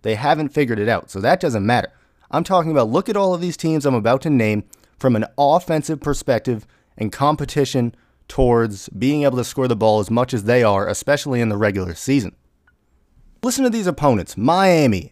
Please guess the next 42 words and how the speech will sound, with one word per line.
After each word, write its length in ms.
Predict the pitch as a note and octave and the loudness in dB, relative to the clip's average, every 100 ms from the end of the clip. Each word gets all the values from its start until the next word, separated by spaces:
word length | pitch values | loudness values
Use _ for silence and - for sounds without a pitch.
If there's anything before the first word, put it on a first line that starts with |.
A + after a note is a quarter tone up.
| _ | _
Arizona, 640 | E3+ F#3 E3+ D3+ C3+ G2 - | 0 2 2 2 2 0 -4
wouldn't 280 | A#2 D#3+ D3+ | -2 -2 0
call 240 | C#3 C3 | 2 2
either 280 | D#3+ F#3 F#3 | 0 -2 0
of 120 | D#3+ | 0
those, 240 | C3+ C#3+ A#2+ | 2 0 0
especially 460 | A2 E3 - E3+ | -2 -4 -2 0
in 100 | C#3+ | 2
the 80 | A#2 | 2
beginning 500 | F#2+ G2+ G2 E3 G#3+ | 0 -4 0 2 2
of 80 | C3 | 0
the 80 | A2 | -2
season, 380 | - A2+ G#2 G2 | -2 -2 -2 -2
good 160 | C3 | 0
offenses 420 | A#2+ A2+ B2+ G2+ | 2 0 -2 -2
at 100 | A2 | -2
all. 240 | A2 G2+ - _ _ - | 2 0 -2 _ _ -6
Kansas 360 | D3 D#3+ E3 | -4 -2 -4
City, 380 | - G#3+ E3+ F#2 _ _ _ _ _ _ _ _ _ _ _ _ - - _ | 0 0 0 -4 _ _ _ _ _ _ _ _ _ _ _ _ -20 -20 _
obviously 260 | C3+ D#3 C#3 | -6 0 0
a 60 | |
good 180 | A#2 C#3+ | 4 4
offense, 400 | C#3+ C#3+ D3+ C#3 | 6 4 0 -2
but 140 | C3 | -2
wasn't 340 | A#2 C3+ C#3+ C3+ | 0 0 0 -2
playing 240 | D3+ C#3 | 0 2
like 140 | C3 A#2+ | 0 2
themselves 500 | A#2+ - B2+ A#2+ G#2 | -2 2 2 2 -2
beginning 460 | A2 G2 C#3+ E3 | -4 0 0 2
of 40 | D3+ | -2
the 80 | |
season. 460 | C#3+ D#3+ D3+ C#3 C#3 | -2 0 2 2 -2
Cleveland 560 | - D3+ E3+ D#3 D#3 D3+ | -2 -2 -2 0 0 0
was 100 | B2 | -2
playing 300 | - G2+ F#2+ | -2 -2 -2
horribly 640 | - D3+ F3 F3+ D#3 D#3+ | -4 0 2 2 2 0
beginning 380 | D3+ D3 D#3 D3+ | 0 -2 0 0
of 80 | D3 | -2
the 40 | |
season. 460 | - D3+ C#3+ C#3+ B2 | -2 -2 2 0 0
Pittsburgh, 640 | - G3 - - A2 F2 | -2 -4 -4 -2 0 -2
Cincinnati. 920 | - D3+ C#3+ F3+ F3 F#3 G3+ C#3 | -6 -4 -4 -4 0 2 2 0